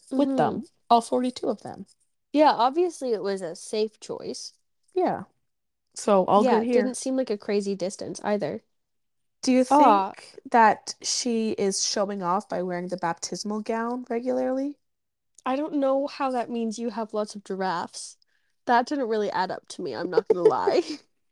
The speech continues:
Speaker 2: But, I mean, you do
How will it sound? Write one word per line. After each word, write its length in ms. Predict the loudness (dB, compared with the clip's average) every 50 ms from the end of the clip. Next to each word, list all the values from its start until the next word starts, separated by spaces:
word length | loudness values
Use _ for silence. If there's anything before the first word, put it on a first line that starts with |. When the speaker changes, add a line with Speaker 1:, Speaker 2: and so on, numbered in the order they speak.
| _ _ _ _ -20 -20 _ _ _ _ _ _ _ _ _ _ -6
Speaker 2:
But, 260 | 2 4 6 6 8
I 180 | 6 6 6
mean, 500 | 4 4 2 2 2 0 0 -2 -6 -8 -12 _ _ _ _ _ _ _ _ _ _ _ _ _ _ _ _ _ _
you 380 | -14 -10 -6 -4 -2 -2 0
do 100 | 2 4